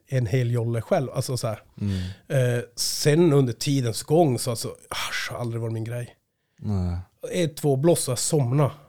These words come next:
Speaker 1: Alltså, jag blir bara så dåsig. Det som har varit någonting för mig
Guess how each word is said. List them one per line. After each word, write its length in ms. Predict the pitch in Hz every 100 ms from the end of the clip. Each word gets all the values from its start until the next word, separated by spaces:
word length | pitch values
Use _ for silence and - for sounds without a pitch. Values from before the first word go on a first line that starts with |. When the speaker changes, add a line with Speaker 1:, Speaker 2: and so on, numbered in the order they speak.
| _
Speaker 1:
Alltså, 220 | 135 147
jag 80 | 147
blir 140 | 160
bara 140 | 147 135
så 140 | -
dåsig. 580 | 135 160 123 - 151 135 - - - -
Det 160 | 160
som 180 | 156 156
har 60 | 143
varit 400 | 151 127 160 180
någonting 320 | 123 117 117
för 100 | 127
mig 440 | 143 175 123 113